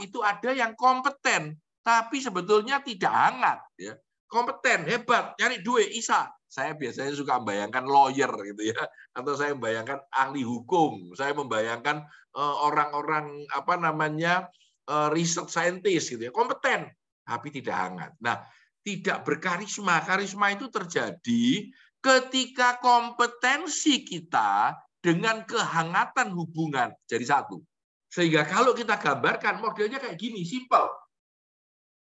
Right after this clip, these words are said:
Ya, simple banget. Nah, inilah yang dibentuk di dalam buku ini, bukunya Q ini. Dia bilang bahwa kamu harus mampu memberikan kehangatan hubungan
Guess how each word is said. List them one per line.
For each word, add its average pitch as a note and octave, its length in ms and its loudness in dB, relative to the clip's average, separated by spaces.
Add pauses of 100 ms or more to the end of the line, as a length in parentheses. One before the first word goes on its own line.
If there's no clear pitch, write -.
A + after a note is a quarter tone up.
(320)
Ya, E2 160 -14
simple D#3 320 2
banget. C3 400 0 (400)
Nah, A#2 240 0 (380)
inilah B3+ 640 2
yang F3 240 2
dibentuk D3+ 640 0
di D3 80 -4
dalam C3+ 460 4
buku C3+ 420 -6
ini, D#3+ 380 -2
bukunya A#2+ 500 0 (320)
Q E3 320 0
ini. C3+ 400 -2
Dia E3 160 4
bilang A3+ 320 2
bahwa E3 560 4 (240)
kamu A3 320 2
harus E3 320 2
mampu G3+ 640 0
memberikan F#3 960 -2
kehangatan D3 1200 0
hubungan G2+ 800 -2